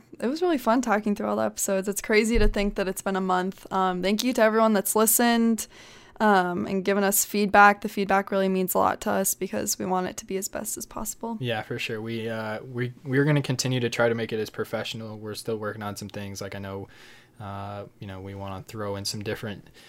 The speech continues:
Speaker 2: tidbits and spins to make it more fun and interesting. So just keep us updated. You know, we, we're kinda growing alongside everyone, and everyone's kinda in it together. So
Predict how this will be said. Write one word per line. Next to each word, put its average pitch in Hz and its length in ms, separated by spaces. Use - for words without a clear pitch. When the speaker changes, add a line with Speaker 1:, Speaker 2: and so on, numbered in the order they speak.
Speaker 2:
tidbits 120 460
and 113 120
spins 113 540
to 113 100
make 104 240
it 107 300
more 104 180
fun 110 400
and 101 140
interesting. 101 640
So 98 400
just 135 160
keep 170 140
us 170 160
updated. 135 520
You 127 80
know, 117 200
we, 113 400
we're 113 380
kinda 120 220
growing 117 280
alongside 110 800
everyone, 110 560
and 98 200
everyone's 104 360
kinda 101 200
in 101 120
it 98 100
together. 101 340
So 98 320